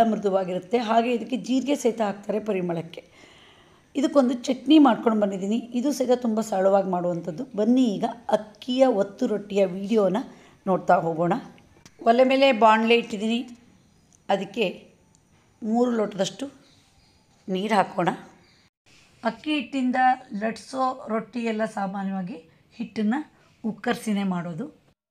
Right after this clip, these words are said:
ಕೆಲವರು ತಾಳಿಪಟ್ಟು ಮಾಡಬೇಕಾದ್ರೆ ತಣ್ಣೀರಲ್ಲಿ ಕಲಸಿ ಮಾಡ್ತಾರೆ, ಅದು ಅಷ್ಟು ರುಚಿ ಬರಲ್ಲ, ಹಾಗೆ ಒರಟು ಬರುತ್ತೆ, ಮೃದು ಬರಲ್ಲ. ಈಗ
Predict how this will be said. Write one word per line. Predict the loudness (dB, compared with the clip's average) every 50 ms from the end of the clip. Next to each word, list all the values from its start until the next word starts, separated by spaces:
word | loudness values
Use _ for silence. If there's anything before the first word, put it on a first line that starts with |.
| _ _ _ _ _ _ -8
ಕೆಲವರು | -4 0 0 0 0 0 -4 -6 -6 -4 0
ತಾಳಿಪಟ್ಟು | 2 4 4 4 2 0 -2 -4 -4 -2 -4 -2
ಮಾಡಬೇಕಾದ್ರೆ | -2 -2 -2 -2 -2 -2 -2 -2 -2 -2 -4 -4 -6 -8 -10 _ -4
ತಣ್ಣೀರಲ್ಲಿ | -2 0 0 0 0 0 -2 -4 -4 -6 -6 -6
ಕಲಸಿ | -6 -6 -6 -6 -8 -8 -8 -8 -6 -4 -4
ಮಾಡ್ತಾರೆ, | -4 -4 -4 -6 -8 -6 -6 -8 -10 -8 -8
ಅದು | -6 -4 -4 -4 -4 -6 -8 -12 -20 -20 -20 -20 _ _ -10 -10
ಅಷ್ಟು | -10 -8 -8 -8
ರುಚಿ | -8 -6 -6 -4 -4
ಬರಲ್ಲ, | -4 -4 -4 -4 -4 -4 -4 -4 -6 -6 -6
ಹಾಗೆ | -6 -6 -4 -6 -6 -4 -4 -4
ಒರಟು | -4 -4 -4 -6 -6 -6
ಬರುತ್ತೆ, | -6 -6 -8 -12 -14 -16 -18 -18 -20 _ _ _ _ _ _ _ -8 -4
ಮೃದು | -4 -2 -2 -2 -2 -2 -4
ಬರಲ್ಲ. | -6 -6 -8 -14 -18 -20 -20 _ _ _ _ _ _ _ -10 -10 -10
ಈಗ | -8